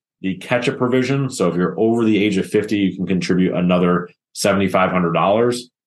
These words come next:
Um, and then there's some other rules in there that might apply to people. And then the plan limit, so that is what you can contribute plus your employer's contributions, is now up to sixty-nine thousand.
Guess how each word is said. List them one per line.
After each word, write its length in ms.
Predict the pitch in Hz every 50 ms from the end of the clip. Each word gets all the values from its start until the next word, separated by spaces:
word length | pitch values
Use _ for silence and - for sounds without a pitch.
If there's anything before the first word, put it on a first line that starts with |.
| _ _ _ _ _ _ _ -
Um, 480 | 80 85 85 82 82 82 80 80 80
and 140 | 76 87 92
then 60 | 90
there's 180 | 92 90 85 -
some 120 | 101 104
other 240 | 104 113 110 110 104
rules 280 | 104 104 104 107 104 101
in 60 | 104
there 160 | 101 98 98
that 100 | 95 85
might 200 | 90 95 98 95
apply 280 | 90 - - 95 92 90
to 80 | 95
people. 580 | - 104 98 95 - 98 98 98 95 95 98 - _ _ _ _ _ _ _
And 100 | - 98
then 100 | 98 92
the 140 | 90 92 85 -
plan 400 | - - 160 185 202 180 135 95
limit, 320 | 87 90 101 110 - 160
so 120 | - 101 92
that 200 | 92 92 95 95
is 200 | 95 92 87 85
what 240 | 85 87 95 - 85
you 280 | 98 101 117 131 131
can 180 | 127 - 135 127
contribute 460 | - 123 120 127 117 113 101 - -
plus 260 | - - 123 - -
your 80 | 117 104
employer's 400 | 92 87 104 104 101 101 95 -
contributions, 800 | - 95 95 - 92 90 98 92 - - 95 92 92 87 87 - _ _ _ _ _ _ _ -
is 180 | 95 101 95
now 240 | 95 98 101 98 87
up 100 | 90 90 -
to 60 | 85
sixty-nine 640 | - - 101 - - 107 92 85 85 95 104 107
thousand. 560 | - 123 127 131 135 131 151 156 143 131 -